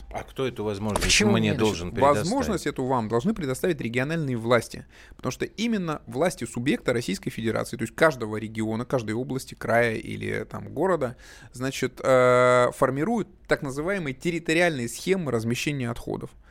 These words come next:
Speaker 3: То есть как в регионе, а, полностью происходит вот, э, м, любое взаимодействие с мусором, начиная от накопления на контейнерной площадке, заканчивая его путешествием,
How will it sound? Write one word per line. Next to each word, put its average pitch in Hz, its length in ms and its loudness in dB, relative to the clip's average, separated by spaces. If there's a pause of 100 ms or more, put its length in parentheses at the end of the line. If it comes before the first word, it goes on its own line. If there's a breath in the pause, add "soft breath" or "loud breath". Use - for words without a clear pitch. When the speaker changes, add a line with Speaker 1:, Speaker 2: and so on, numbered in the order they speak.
(280 soft breath)
Speaker 3:
То 135 80 2
есть - 200 -2
как 185 360 4
в 110 80 -4
регионе, 127 720 0 (400 soft breath)
а, 117 420 0 (140)
полностью 185 600 0
происходит 160 840 2 (100)
вот, 131 260 -6 (100)
э, 117 800 2 (440 loud breath)
м, 113 500 -8 (180)
любое 175 460 4
взаимодействие 131 640 -2
с - 60 -8
мусором, 110 340 -6
начиная 139 340 -4
от - 200 -2
накопления 135 640 0
на 117 100 -2
контейнерной 120 580 -4
площадке, 226 520 0 (220 loud breath)
заканчивая 175 680 0
его 139 240 2
путешествием, 160 840 -2